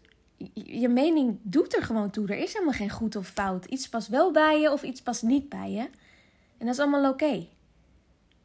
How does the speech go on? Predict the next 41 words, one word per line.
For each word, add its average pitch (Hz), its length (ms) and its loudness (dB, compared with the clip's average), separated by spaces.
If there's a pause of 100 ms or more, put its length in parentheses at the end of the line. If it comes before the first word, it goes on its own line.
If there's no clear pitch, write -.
(840)
Soms 294 340 -6
vind 277 120 -2
ik 277 60 -6
het 277 100 -8
echt - 160 -10
super 330 280 0
jammer 262 240 -2
dat 240 120 -2
ik 240 80 -10
in 233 80 -4
een 220 140 -4
podcast 269 380 -6
eigenlijk 226 320 -6
niet 233 140 -6
meteen 226 300 -4
de 208 80 -2
interak-, 202 560 -6
interactie 233 500 -4
aan 202 100 -4
kan 196 120 -10
gaan. 196 300 -12 (140)
Moeilijk 185 360 -4
woord. 202 260 -10 (840)
Ehm, 226 320 -2 (720)
want 233 140 -6
eigenlijk 277 320 0
ben 254 120 0
ik 254 140 -6
ook 311 120 -6
wel 339 80 -2
benieuwd 240 280 -2
naar 208 100 -4
jou. 202 360 -4 (680)
Heb 247 120 -8
jij 262 140 2
ook 311 100 0
te 403 100 -2
maken 339 340 4
met 302 340 0 (240)
kritiek 294 380 2
online? 269 640 2